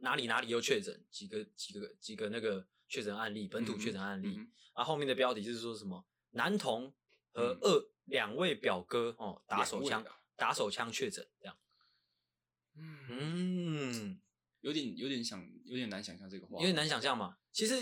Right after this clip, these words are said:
Speaker 1: 嗯，我，我当初看到我就想说，诶，是什么意思？
Speaker 2: 对啊。
Speaker 1: 我想来想去，我想不通。打手枪跟确诊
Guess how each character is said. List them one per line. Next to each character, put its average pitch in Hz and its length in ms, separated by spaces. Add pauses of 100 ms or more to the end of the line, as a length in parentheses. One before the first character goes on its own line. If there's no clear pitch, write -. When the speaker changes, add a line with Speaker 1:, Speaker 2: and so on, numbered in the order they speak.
(480)
Speaker 1:
嗯， 127 300 (720)
我， 151 220
我 160 100
当 233 180
初 240 80
看 - 120
到 220 120
我 170 80
就 170 100
想 139 160
说， 160 80
诶， 240 220
是 - 140
什 - 120
么 92 80
意 147 160
思？ - 240 (240)
Speaker 2:
对 113 120
啊。 104 60
Speaker 1:
我 - 20
想 123 240
来 156 80
想 117 160
去， 180 140
我 131 100
想 - 260
不 - 80
通。 - 300 (480)
打 180 180
手 151 180
枪 156 280
跟 160 180
确 160 260
诊 - 320